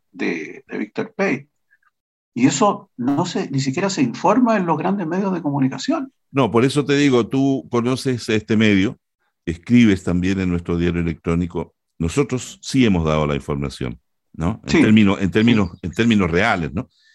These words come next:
Speaker 2: Eh,
Speaker 1: Sí.
Speaker 2: pero, pero además de eso, eh, no es por hacer, eh, defensa <laughs>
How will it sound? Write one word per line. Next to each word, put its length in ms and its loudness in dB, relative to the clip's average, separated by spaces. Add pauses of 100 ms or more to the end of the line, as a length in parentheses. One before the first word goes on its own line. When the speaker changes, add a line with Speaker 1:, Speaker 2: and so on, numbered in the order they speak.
(140)
Speaker 2:
Eh, 320 2
Speaker 1:
Sí. 280 -2 (340)
Speaker 2:
pero, 460 2
pero 260 2
además 380 0
de 200 -2
eso, 300 -6 (220)
eh, 460 -4
no 180 -8
es 60 -6
por 140 -6
hacer, 260 -2
eh, 220 0
defensa 800 0
<laughs> 340 0